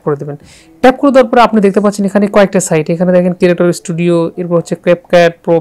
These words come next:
Facebook, Google, Instagram, My Teletalk, TikTok। এখানে কিন্তু কয়েকটা কিন্তু apps কিন্তু এখানে log in করা আছে, আপনারা দেখতে পাচ্ছেন, আমি red mark দিয়ে দেখিয়ে দিচ্ছি। আমি কিন্তু ইচ্ছা করলে এখান থেকে যে কোনো কিছুর password কিন্তু এখান থেকে বের করে দেখতে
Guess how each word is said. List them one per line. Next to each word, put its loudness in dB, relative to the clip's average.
Facebook, -2
Google, 4
Instagram, 0
My 4
Teletalk, 0
TikTok। -4
এখানে 0
কিন্তু -6
কয়েকটা 0
কিন্তু -4
apps 0
কিন্তু -2
এখানে -4
log 0
in -6
করা 0
আছে, -12
আপনারা -4
দেখতে -6
পাচ্ছেন, -4
আমি -4
red -6
mark -8
দিয়ে -6
দেখিয়ে -6
দিচ্ছি। -14
আমি 6
কিন্তু 0
ইচ্ছা -6
করলে -2
এখান -6
থেকে -4
যে 0
কোনো -4
কিছুর -8
password -4
কিন্তু -8
এখান -6
থেকে -6
বের -4
করে -10
দেখতে -8